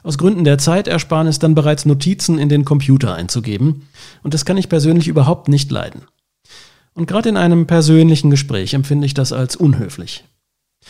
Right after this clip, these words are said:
Etwas anderes ist es, wenn jemand fragt, ob er sich während eines Gesprächs Notizen machen darf und das dann auch tut, aber eben nicht mit einem Computer auf dem Tisch, sondern mit einem bereitliegenden Notizbuch oder eben alternativ einem iPad,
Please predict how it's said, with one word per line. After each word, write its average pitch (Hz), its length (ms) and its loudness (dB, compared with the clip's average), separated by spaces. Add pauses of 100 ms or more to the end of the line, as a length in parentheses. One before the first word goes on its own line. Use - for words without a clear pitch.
(340)
Etwas 151 280 -6
anderes 254 300 -2
ist 226 200 -6
es, 196 160 -4
wenn 190 120 0
jemand 180 300 0
fragt, 160 460 -4
ob 175 180 -8
er 180 100 -4
sich 160 200 -4
während 165 260 0
eines 160 220 -4
Gesprächs 175 360 -4
Notizen 180 380 -2
machen 123 240 -2
darf 175 280 -2 (280)
und 190 160 -6
das 196 140 -2
dann 190 120 -2
auch 185 160 -2
tut, - 380 -4
aber 123 380 -6
eben 165 200 -4
nicht 170 260 0
mit 147 120 -2
einem 147 220 0
Computer 170 520 0
auf 175 100 -6
dem 175 140 0
Tisch, 175 300 -2
sondern 165 360 -2 (280)
mit 190 140 -6
einem 175 180 0
bereitliegenden 147 680 0
Notizbuch 139 720 -2 (240)
oder 160 200 -2
eben 151 160 -2
alternativ 139 560 -2
einem 147 220 -2
iPad, - 480 -10